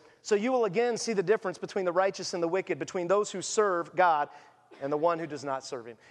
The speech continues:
God says, "Look, I'm trying to get you to see that there is a stark difference between those that serve God." Listen, we live in a culture where it couldn't be more clear today that if you are gonna stand for biblical principles, if you're gonna stand for the fact that God doesn't change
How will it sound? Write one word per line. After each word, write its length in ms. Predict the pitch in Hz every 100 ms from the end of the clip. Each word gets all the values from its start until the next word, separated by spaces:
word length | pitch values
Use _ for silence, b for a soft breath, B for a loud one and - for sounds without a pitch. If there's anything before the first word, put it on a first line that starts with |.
| -
God 120 | 220
says, 240 | 214 202
"Look, 180 | 220 226 220
I'm 200 | 254 285
trying 360 | - 247 254
to 60 | 202
get 260 | 196 220
you 80 | 226
to 60 | 185
see 260 | - 226
that 120 | 185 185
there 140 | 233
is 100 | 196
a 80 | 170
stark 520 | - - 233 233 175
difference 600 | 190 214 147 - - - _ _ _ _
between 260 | 196 214 226
those 220 | 220 240
that 120 | 233
serve 280 | - 226 190
God." 200 | 214 175
Listen, 280 | 220 214 175
we 100 | 247
live 180 | 262 262
in 80 | 214
a 60 |
culture 540 | - 202 214 - 262 262 B B
where 140 | 190
it 100 | 208
couldn't 280 | - 269 254
be 140 | 214 208
more 480 | 190 208 240 254
clear 460 | 254 - 254 254 220
today 500 | - 170 170 214 247 B B
that 100 | 190
if 140 | 170 175
you 80 | 294
are 100 | 277
gonna 160 | 254
stand 440 | - - 240 240 233
for 100 | 156
biblical 400 | 202 262 247 240
principles, 560 | - 226 202 175 143
if 80 | 160
you're 80 | 202
gonna 180 | 302 262
stand 440 | - 226 226 202
for 120 | 220
the 80 | 190
fact 280 | - 202 -
that 120 | 143
God 260 | 180 220 220
doesn't 280 | 233 220
change 400 | - 220 196 151